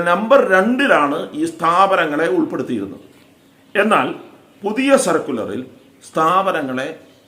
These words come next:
ബോധപൂർവ്വം ഒഴിവാക്കിയതാണ്. കാരണം സ്ഥാപനങ്ങൾക്ക്, സ്ഥാപനങ്ങളിൽ സിനഡ് കുർബാന ചൊല്ലേണ്ടതില്ല. അതുകൊണ്ടാണ് അതിനെ ബോധപൂർവ്വം ഒഴിവാക്കിയത്.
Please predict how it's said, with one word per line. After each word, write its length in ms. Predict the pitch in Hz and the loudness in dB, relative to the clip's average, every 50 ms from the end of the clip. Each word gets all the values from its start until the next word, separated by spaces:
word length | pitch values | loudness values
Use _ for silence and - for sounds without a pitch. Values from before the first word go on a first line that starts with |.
| _ _ _ | _ _ _
ബോധപൂർവ്വം 800 | 175 147 160 165 185 208 208 220 220 220 196 180 165 151 165 170 | -8 -4 -2 -2 0 0 -2 0 -2 -2 -4 -2 -4 -4 -4 -2
ഒഴിവാക്കിയതാണ്. 920 | 160 131 123 135 139 135 131 - - 120 120 - 98 90 92 117 - - - - - | -2 -2 -4 -2 -2 -4 -4 -4 -4 -6 -6 -6 -8 -12 -12 -14 -14 -16 -18 -10 -4
കാരണം 400 | 139 139 143 143 143 143 - 220 - - - | -2 -2 -2 -2 -4 -8 -10 -12 -16 -18 -14
സ്ഥാപനങ്ങൾക്ക്, 960 | _ 147 147 165 175 185 202 202 202 160 147 135 123 113 107 - - 147 131 - | _ -6 -4 -2 0 0 0 0 0 -2 -2 -4 -6 -8 -8 -10 -12 -14 -14 -10
സ്ഥാപനങ്ങളിൽ 760 | - - 151 160 185 196 190 147 127 120 110 120 143 147 - | -6 -4 -2 -2 -2 -2 -2 -4 -4 -4 -6 -6 -10 -10 -8
സിനഡ് 280 | - 131 123 139 139 151 131 | -8 -8 -8 -6 -8 -8 -8
കുർബാന 380 | 120 110 113 110 113 117 123 | -10 -10 -10 -10 -10 -10 -10
ചൊല്ലേണ്ടതില്ല. 920 | 120 123 113 107 107 104 104 107 104 104 98 98 95 101 107 117 101 - - - - _ _ _ _ _ _ _ - | -10 -10 -10 -10 -10 -10 -10 -12 -12 -12 -14 -14 -16 -12 -10 -10 -10 -10 -10 -16 -20 _ _ _ _ _ _ _ -4
അതുകൊണ്ടാണ് 600 | 165 175 202 190 160 135 123 110 110 135 170 - | -2 0 0 0 0 -2 -4 -6 -6 -8 -10 -10
അതിനെ 280 | - 143 135 143 143 143 | -12 -10 -6 -6 -6 -6
ബോധപൂർവ്വം 580 | 123 123 127 139 139 160 143 131 120 117 113 | -6 -6 -6 -6 -8 -6 -8 -6 -6 -6 -8
ഒഴിവാക്കിയത്. 500 | 107 104 107 107 - - 98 87 - - | -8 -8 -10 -10 -12 -12 -16 -18 -18 -20